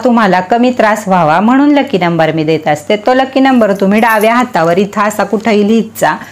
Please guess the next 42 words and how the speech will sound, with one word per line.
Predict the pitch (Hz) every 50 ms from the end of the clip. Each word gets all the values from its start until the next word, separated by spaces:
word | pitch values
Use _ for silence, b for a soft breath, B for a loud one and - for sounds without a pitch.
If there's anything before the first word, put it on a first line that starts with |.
| B B B B B B -
आणि | - 180 180 180 185 196 214
किंवा | 208 - 285 285 254 233 226 208 202
ज्यांना | 196 226 220 214 220
हातावर | 240 254 247 - 220 220 214
लिहायला | 233 254 254 240 208 196
वगैरे | 185 180 196 196
आवडत | 196 214 233 226 226 226 226 180
नसेल | 165 160 165 196 214 226
त्यांनी | 233 233 220 220 220 -
छोटीशी | 262 262 262 226 220 226 247
पांढरी | 226 233 226 226 220 233 220
चिट | 220 240 226 226
करत | - - 220 196 180 165 147
जा, | 180 185
त्याच्यावर | 185 208 196 190 208 196 196 196 190
लिहित | 208 233 240 202 147 -
जा, | - 165
जवळ | 170 190 196 202 208 214
ठेवत | 214 254 247 185 175 170 147 -
जा. | 175 180 - B B B B B -
तो | 220
नंबर | 233 254 262 262 254 254 254
दुसऱ्या | 247 285 277 277 247 247 247
दिवशी | 247 277 277 269 - 294
नवीन | 277 294 302 294 330 294 254
असतो, | 202 - - - - 151
म्हणजे | 123 - - - - 185 196
प्रत्येकाला | 196 214 226 226 226 - 233 240 247 262 262
हा | 254 254 240
प्रश्न | 233 - 233 262 254 262 - 220
पडलाय | 208 208 196 185 185 190 202
की | 196 - 247
लकी | 240 226 - -
नंबर | 202 220 214 208 208 208
दुसऱ्या | 208 240 233 - 190 185 185
दिवशी | 185 190 185 185 - 185
काय, | 175 - 165 160 156 -
तर | 233
दुसऱ्या | 240 269 262 - 233 233
दिवशी | 226 247 247 247 269
नवीन | 262 269 269 269 285 277 254
असतो | 190 180 - - - 196 202 B